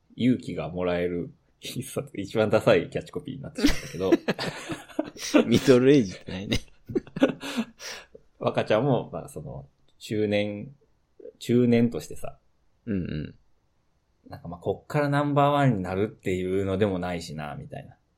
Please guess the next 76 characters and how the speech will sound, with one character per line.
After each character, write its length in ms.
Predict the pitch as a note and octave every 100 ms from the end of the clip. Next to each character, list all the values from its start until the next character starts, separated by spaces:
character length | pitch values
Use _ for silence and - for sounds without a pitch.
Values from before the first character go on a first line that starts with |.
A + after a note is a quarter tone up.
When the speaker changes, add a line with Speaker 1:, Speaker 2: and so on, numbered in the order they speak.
| _ -
Speaker 2:
あ 680 | D2 C2+ A1 A1 - - -
ー。 40 | F2
Speaker 1:
じ 80 |
ゃ 40 | F2
あ 20 |
ど 160 | F#2+ A#2+
う 80 |
し 120 | C3+ -
た 140 | C3+
ら 140 | F#2+
い 100 | E2+
い 20 | E2
ん 100 | D#2+
だ 120 | D#2
ろ 300 | B1+ - - _ _
う 60 | -
っ 40 |
て 60 | -
悩 260 | F#2+ G2
ん 80 | G2
で 100 | G#2
た 100 | G2+
け 140 | F2 G2
ど、 160 | A#2
こ 140 | - G#2+
う 40 |
い 40 |
う 40 | A2
風 120 | A#2+
に 100 | F#2+
し 60 | -
た 100 | F2+
ら 100 | E2
い 80 |
い 20 | E2+
ん 60 |
だ 80 | E2
な 120 | F2
っ 60 | -
て 100 | F2+
い 20 |
う 20 | E2
の 100 | -
を 180 | - _
見 160 | G#2 -
つ 100 | -
け 140 | A2+
て 100 | -
い 120 | A2
っ 120 | A2+ -
た 120 | A2
み 100 | F#2+
た 120 | E2+
い 80 | D#2+
な 280 | D2 C#2 - _ _ _ _ _ _
Speaker 2:
う 80 | F2+
ん。 220 | - - _ _ _ _ _ -
Speaker 1:
時 180 | G2+
期 140 | F#2+ G#2
に 120 | A#2
多 140 | A#2
分 320 | F2+ D#2 C#2 - _
連 260 | G2+ F#2+
載 180 | F#2+ F#2
し 40 | F2
て 100 | F#2
た 80 | -
や 60 |
つ 100 | -
な 60 | -
ん 40 |
か 60 | C#3
な。 200 | C3+ C3+ _ _ _ _ _ _ _ _ _ _ _ _ _ _ C#3
Speaker 2:
な 120 | C#3
ん 20 |
か、 200 | D#3+ -